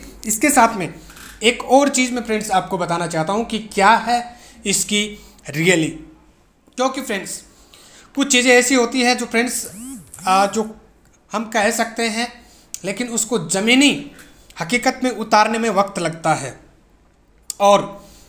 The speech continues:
अभी हम बात करें तो मैं आपको एक इसका प्रूफ दिखाना चाहता हूँ फ्रेंड्स, कि डीजी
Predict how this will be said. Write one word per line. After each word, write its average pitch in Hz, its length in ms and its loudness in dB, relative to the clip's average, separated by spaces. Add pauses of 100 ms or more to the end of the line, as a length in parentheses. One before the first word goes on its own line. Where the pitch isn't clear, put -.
(340)
अभी 226 220 -2
हम 233 120 -2
बात 202 280 4
करें 208 200 -2 (440)
तो 196 60 -8
मैं 220 100 0
आपको 220 260 2
एक 226 200 0
इसका 233 200 -2
प्रूफ 262 360 -2
दिखाना 202 320 -2
चाहता 175 260 -4
हूँ 165 100 -8
फ्रेंड्स, 151 300 -6 (1500)
कि 262 420 2 (880)
डीजी 202 560 -2